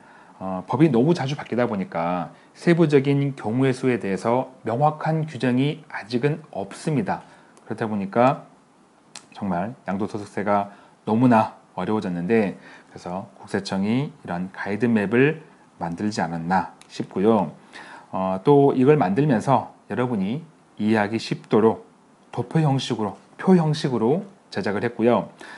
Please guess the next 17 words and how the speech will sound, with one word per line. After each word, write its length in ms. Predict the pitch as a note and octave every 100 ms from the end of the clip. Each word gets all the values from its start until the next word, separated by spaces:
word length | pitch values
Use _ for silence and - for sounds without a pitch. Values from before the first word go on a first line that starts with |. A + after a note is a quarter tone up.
| - - -
어, 240 | F#2+ F#2+ F#2+
그 220 | - E3
자료는 600 | D#3+ G2 B2+ A2+ A#2+ F#2+ - - _
국세청 540 | - B2 C#3+ C#3 C#3 G2
누리집, 360 | G2+ F#2+ G2 - _ _
국세청 600 | - G2+ A2 - A2+ A2+ -
홈페이지 480 | D#3+ D#3+ D#3 D3+ C#3
들어가시면 800 | C#3 G2+ F#2 E2+ F#2+ A#2 A2 D#2 - - - -
홈페이지 500 | - E3+ E3+ D#3 D3
메인 340 | B2 A2 C3 D3+
화면에 560 | C3 C#3+ A2+ B2+ - - _ _ - _
자주 320 | - - C#3+ D3
찾는 300 | D3 D3 C#3+
서비스 500 | D#3 C3+ - - G#2 - _ _ _
그 140 | - A2 G#2
메뉴가 320 | F#2 G2+ A2+ G2
있거든요. 540 | - F#2+ F#2+ B2+ D3+